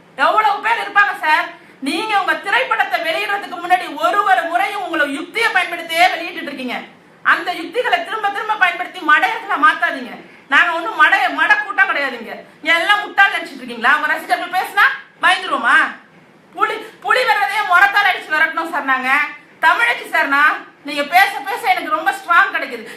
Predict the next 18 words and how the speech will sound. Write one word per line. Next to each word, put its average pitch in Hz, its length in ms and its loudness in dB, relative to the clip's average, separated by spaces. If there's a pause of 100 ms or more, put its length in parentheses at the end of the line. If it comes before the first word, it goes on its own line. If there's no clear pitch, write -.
(200)
இன்னும் 427 380 -2
பலமா 427 420 4
வேணும், 269 260 -4 (520)
இன்னும் 330 260 -4
பயங்கரமா 415 480 2
வேணும். 262 180 0
என்னோட 269 260 -6
சக்தியை 302 340 -2
வளர்த்துக்குவேன். 311 540 -2 (1000)
நீங்க 453 260 -2 (140)
ஒரு 302 120 0 (140)
உண்மையான 466 480 2 (180)
தமிழன் 415 360 0
அப்படின்னா 359 280 -2
என்ன 392 140 2
தெரியுமா 302 240 -6 (100)
சார்? 330 160 0 (420)
வீரம், 427 340 0